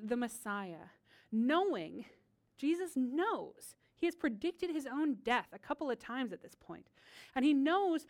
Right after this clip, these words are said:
coming into Jerusalem that he is facing the mechanisms of death and abuse. And he can predict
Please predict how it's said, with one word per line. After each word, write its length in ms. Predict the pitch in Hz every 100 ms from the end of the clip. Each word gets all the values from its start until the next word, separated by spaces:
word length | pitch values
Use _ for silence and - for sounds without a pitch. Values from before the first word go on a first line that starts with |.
| - -
coming 300 | 339 349 381
into 260 | 311 302
Jerusalem 720 | 254 262 262 339 - 254 220 214
that 120 | 220
he 220 | - 311
is 140 | 254
facing 640 | - - 294 - - 190 165 - -
the 60 | -
mechanisms 680 | 220 262 294 294 285 254 247
of 260 | 190 185 175
death 360 | 247 247 - -
and 80 | 202
abuse. 640 | 175 185 190 180 - - - _ _ _ _ _ _ -
And 100 | 175
he 160 | 302
can 220 | 349 359 294
predict 540 | 302 247 240 - -